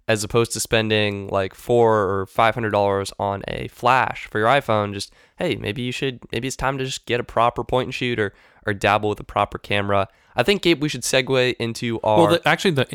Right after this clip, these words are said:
Speaker 2: interesting thing I would have is a smartphone with a flash, like, and a light like this, versus a camera, like, an expensive camera without a flash.
Speaker 1: That could be interesting. You'd probably hit about the same price point, too.
Speaker 2: Yeah,
Speaker 1: Like,
Speaker 2: right. Or maybe
Speaker 1: maybe
Speaker 2: two flashes for the smartphone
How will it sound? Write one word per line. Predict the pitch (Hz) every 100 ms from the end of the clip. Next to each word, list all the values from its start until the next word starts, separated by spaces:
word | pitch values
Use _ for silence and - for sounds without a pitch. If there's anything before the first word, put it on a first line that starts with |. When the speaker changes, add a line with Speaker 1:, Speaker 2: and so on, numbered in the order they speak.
| -
Speaker 2:
interesting | 170 220 196 135
thing | 113 107 110
I | 117
would | 131
have | 113 98 95 - _ _ _ _ _ -
is | 113 110 -
a |
smartphone | 104 - 120 123 170 - 185 175
with | 131 -
a | 110
flash, | - - 135 120 113 110 - - - _ _ _
like, | 123 110 -
and | 110 107
a |
light | 104 113 120
like | 123
this, | 123 120 156 - - _ -
versus | 120 123 127 123 104 110 - _ _ _ _
a | -
camera, | - - 143 143 123 104
like, | 101
an | 101
expensive | 104 - 123 -
camera | - 113 98
without | 98 - 107 95
a |
flash. | - 101 98 - - _ _ _ _ - - _
Speaker 1:
That | 120 165
could | 170
be | 135
interesting. | 104 - - 117
You'd | 117
probably | 139 190 180
hit | 139
about | 123 127
the |
same | 113 120 92
price | 110 135
point, | - 98 -
too. | -
Speaker 2:
Yeah, | 117 117 110 98
Speaker 1:
Like, | 104
Speaker 2:
right. | 110 104 -
Or | 139
maybe | 147 151
Speaker 1:
maybe | 107
Speaker 2:
two | - 151
flashes | - 113 113 113
for | -
the | 107 104
smartphone | 123 107 104 107 101